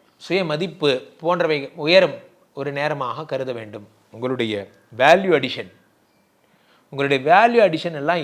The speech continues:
ஏறும். எந்த காரியத்தை நீங்கள் செய்தாலும் உங்களுடைய வேல்யூ அடிஷன் என்பது இன்க்ரீஸ் பண்ணுவார் சூரிய பகவான். சூரியன் தரும் வேல்யூ அடிஷன். உங்களை விட்டுட்டு எந்த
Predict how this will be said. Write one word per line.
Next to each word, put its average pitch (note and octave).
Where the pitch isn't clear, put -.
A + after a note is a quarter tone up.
ஏறும். A#2
எந்த D3
காரியத்தை E3+
நீங்கள் C3
செய்தாலும் C3+
உங்களுடைய A#2+
வேல்யூ F#3
அடிஷன் C#3
என்பது A#2
இன்க்ரீஸ் D#3+
பண்ணுவார் A#2+
சூரிய A#2
பகவான். -
சூரியன் G3+
தரும் D3
வேல்யூ B2+
அடிஷன். G#2
உங்களை D3+
விட்டுட்டு F#3+
எந்த D#3